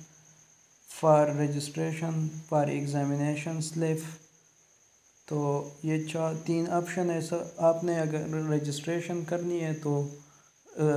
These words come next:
registration पे click करेंगे। अगर course की detail के बारे में तो उमू-, उमूमन वो सबको पता होता है,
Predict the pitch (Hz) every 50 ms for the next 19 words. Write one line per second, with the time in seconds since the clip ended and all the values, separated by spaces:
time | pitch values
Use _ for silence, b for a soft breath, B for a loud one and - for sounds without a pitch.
0 | 147 147 147 143 143 139 139 139 135 - - 156 160 156 160 175 175 165 160 175
1 | 165 160 165 160 165 160 160 - 165 160 156 156 156 151 151 151 151 151 - 151
2 | 147 143 143 143 135 143 - 156 156 160 156 156 - - 156 143 139 143 139 139
3 | 156 156 156 156 151 147 143 147 151 156 160 160 160 156 156 151 151 147 151 151
4 | 151 147 147 147 147 151 151 151 151 147 147 147 156 151 151 151 147 147 147 147
5 | 151 151 - 160 156 156 - 170 160 156 160 160 156 156 156 156 156 151 151 151
6 | 156 156